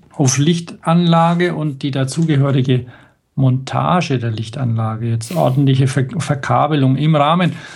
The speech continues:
Ähm, ich habe ja mit den Jungs von Sank gesprochen. Muss man vielleicht mal auch in,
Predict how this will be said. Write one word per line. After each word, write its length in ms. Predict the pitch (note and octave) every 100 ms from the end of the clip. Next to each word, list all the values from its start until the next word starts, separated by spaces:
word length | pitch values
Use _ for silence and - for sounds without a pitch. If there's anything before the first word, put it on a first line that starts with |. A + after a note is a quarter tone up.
| - - _ -
Ähm, 920 | D3 D3+ D3 D3 C#3+ C#3 C#3+ C#3+ C3 - _ _ _ _ _ _ _ _ _ _ _ _ -
ich 140 | D3 D#3+
habe 120 | D3
ja 60 | E3
mit 180 | D#3
den 420 | C#3 C3+ C3+ C3 A#2+
Jungs 280 | D#3+ E3+
von 600 | - C#3 C3+ C3+ C3+ A#2+ A2+ - -
Sank 600 | - - B2 C3 E3+ -
gesprochen. 640 | F3+ - F#3 F3 A3+ A3 - _ _ _ _ _ _ _ _ _ _ _ _ - -
Muss 200 | C#3+ C3
man 120 | C#3
vielleicht 440 | C3 C#3 C3+ C3 C#3+
mal 540 | C3 B2+ B2+ B2+ C3 - - - - - - _ _ _ _ _ _ _ _ _ _ _ _ _ _ _ -
auch 480 | C#3 D#3+ F#3 E3+
in, 800 | G3+ F#3+ D#3 D3+ D3 D3 C#3 C3+